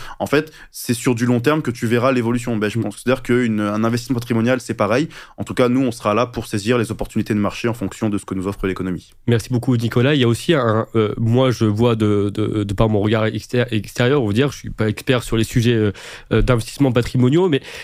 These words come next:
Speaker 2: euh, le, les S C P I, euh, j'ai l'impression que, euh, c'est de plus en plus, euh, aussi, euh, demandé. Il y a de plus en plus de start-up, d'acteurs qui se positionnent sur, euh, de, sur ce marché-là, des, donc des S C P I. Qu'est-ce que tu penses, euh, de cette, euh, de cette solution d'investissement ? Tu en as parlé tout à l'heure, tu as, tu as dit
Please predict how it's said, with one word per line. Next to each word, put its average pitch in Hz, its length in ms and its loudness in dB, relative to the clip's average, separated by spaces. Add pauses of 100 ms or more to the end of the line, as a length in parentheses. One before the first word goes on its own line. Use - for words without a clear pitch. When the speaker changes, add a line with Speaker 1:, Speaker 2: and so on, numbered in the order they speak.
(160)
Speaker 2:
euh, 120 380 4
le, 127 320 4
les 120 240 2
S 147 80 -2
C 160 120 2
P 123 140 2
I, 196 140 2 (160)
euh, 110 840 2
j'ai 120 120 2
l'impression 131 320 2
que, 117 320 0
euh, 110 560 0 (100)
c'est 123 140 -4
de 123 80 4
plus 151 160 2
en 139 80 4
plus, 139 280 -2
euh, 110 220 2
aussi, 120 400 0
euh, 104 300 2
demandé. 123 580 2 (300)
Il 117 40 4
y 117 40 4
a - 20 2
de 117 80 4
plus 131 160 2
en 123 80 2
plus 123 220 2
de 107 60 2
start-up, 151 500 0
d'acteurs 110 380 2
qui 131 100 0
se - 160 -2
positionnent 131 640 2
sur, 131 420 2
euh, 113 120 2
de, 110 260 0
sur - 420 -2
ce - 120 2
marché-là, 123 400 2
des, 107 120 -2
donc 107 200 2
des 107 80 0
S 107 140 0
C - 100 -2
P 127 100 0
I. 202 140 0 (440)
Qu'est-ce - 180 4
que 175 40 2
tu 143 160 -2
penses, 170 460 0
euh, 123 200 2
de 117 140 0
cette, 117 300 -2
euh, 110 340 2
de 107 140 0
cette 113 200 0
solution 123 300 2
d'investissement ? 147 340 2
Tu 139 100 -2
en 113 40 4
as 110 80 0
parlé 117 160 2
tout - 140 -6
à - 20 2
l'heure, 127 180 2
tu - 120 -8
as, 104 180 -4
tu - 160 -8
as 110 60 -2
dit 123 260 -2